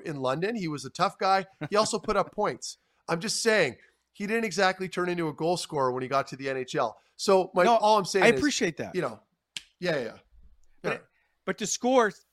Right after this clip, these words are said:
Speaker 2: like, sixty-five goals in junior is still a pretty impressive feat. All I'm saying is the guy
Speaker 1: Hundred percent.
Speaker 2: knows how to score goals. That,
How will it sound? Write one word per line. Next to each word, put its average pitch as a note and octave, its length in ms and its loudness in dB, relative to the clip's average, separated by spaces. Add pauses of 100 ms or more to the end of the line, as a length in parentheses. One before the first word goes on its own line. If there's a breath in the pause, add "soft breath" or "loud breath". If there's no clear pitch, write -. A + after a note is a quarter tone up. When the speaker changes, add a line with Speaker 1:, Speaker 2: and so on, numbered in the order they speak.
(220)
Speaker 2:
like, D#3+ 220 -6
sixty-five F3+ 760 -2
goals D#3+ 300 -6
in C3+ 100 -10
junior C3 480 -10
is C3+ 120 -12
still G3 280 -2
a C3 60 0
pretty D3 260 -4
impressive B2+ 460 -4
feat. - 280 -2 (320 soft breath)
All A3+ 160 4
I'm A3 80 2
saying F#3+ 200 -2
is E3 60 -2
the F#3 40 4
guy F#3+ 60 6
Speaker 1:
Hundred F3+ 120 2
percent. F3+ 240 2
Speaker 2:
knows F3 160 -6
how E3 100 -4
to D3 80 -4
score D3 340 -6
goals. A2 420 -8 (340)
That, F3+ 220 2